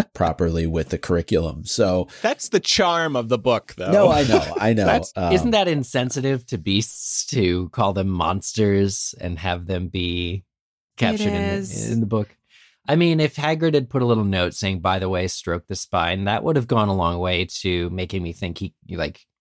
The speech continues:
Speaker 1: was a little bit more with it. Um, but he doesn't. And yeah, I think th-, I think the points there are all valid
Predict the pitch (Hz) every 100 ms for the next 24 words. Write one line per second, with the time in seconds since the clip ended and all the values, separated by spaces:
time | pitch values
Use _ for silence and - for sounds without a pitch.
0 | _ - 107 92 90 90 82 85 90 90
1 | 85 87 117 120 107 - - _ - 101
2 | 98 95 95 92 80 _ _ 117 101 95
3 | 101 107 95 87 78 98 - _ _ _
4 | _ - 95 92 92 90 92 - 127 -
5 | - 131 165 120 123 123 135 110 107 101
6 | 85 92 87 85 82 80 78 82 90